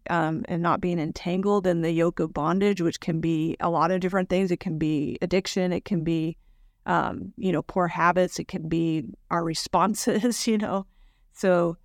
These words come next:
um, we're given, and then we're given examples after examples of people in, in the scriptures, but also, like, in our history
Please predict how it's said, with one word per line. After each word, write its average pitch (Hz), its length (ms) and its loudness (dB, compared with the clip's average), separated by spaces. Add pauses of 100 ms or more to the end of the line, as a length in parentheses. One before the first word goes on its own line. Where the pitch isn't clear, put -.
(420)
um, 180 240 4
we're 196 140 -2
given, 208 480 2
and 196 180 0
then 202 100 2
we're 196 120 -2
given 220 400 2
examples 185 680 -2
after 170 300 0
examples 175 720 0 (160)
of 170 260 0
people 190 300 -2
in, - 140 -6 (320)
in 214 180 4
the 196 100 4
scriptures, 165 480 -4
but 190 200 2
also, 220 400 2
like, 180 260 4
in 196 120 0
our 165 120 0
history 160 680 -4